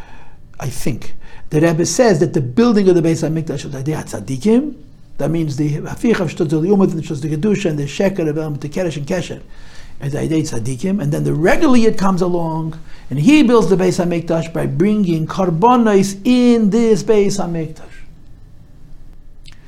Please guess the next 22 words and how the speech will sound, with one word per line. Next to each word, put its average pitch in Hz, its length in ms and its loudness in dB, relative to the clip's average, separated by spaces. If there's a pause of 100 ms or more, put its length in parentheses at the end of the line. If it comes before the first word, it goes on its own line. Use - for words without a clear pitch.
(160)
And 147 140 -2
I - 20 0
think 294 300 -4
that 165 80 0
the 175 80 0
Rebbe 208 160 4
also 202 200 2
brings 190 180 2
that 170 100 2
in 170 40 0
the 170 80 0
Medrash, 208 380 4
there's - 140 -4
two - 160 0
psukim. - 380 -2
One 196 220 0
pasuk 170 300 -2
is, 147 140 -2
"V'aseh 147 420 -4
Le'mikdash 156 300 -6
v'shachanti 143 400 -10
b'seicham," 233 640 0